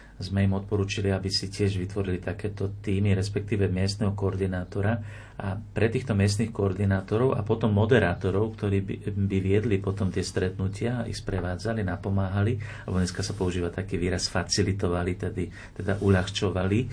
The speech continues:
tak, e, pre nich sme vytvorili tieto webináre, takže tam tá účasť bývala tak okolo, tak do, do päťsto ľudí, no niekedy bolo,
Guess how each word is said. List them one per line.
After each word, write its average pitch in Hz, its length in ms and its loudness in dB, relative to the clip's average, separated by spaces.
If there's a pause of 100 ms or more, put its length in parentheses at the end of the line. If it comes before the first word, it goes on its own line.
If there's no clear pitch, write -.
(580)
tak, 98 320 0
e, 92 160 2
pre 123 240 2
nich 110 100 4
sme 98 160 4
vytvorili 90 540 0
tieto 90 240 -2
webináre, 92 880 -2
takže 98 320 -6
tam 98 160 2
tá 101 80 2
účasť 95 400 0
bývala 87 480 -2
tak 85 220 -8
okolo, 87 420 -8 (260)
tak 90 200 -2
do, 82 100 -10
do 98 340 -8
päťsto 95 360 -2
ľudí, 85 320 -4
no 85 80 -4
niekedy 82 340 -8
bolo, 82 480 -6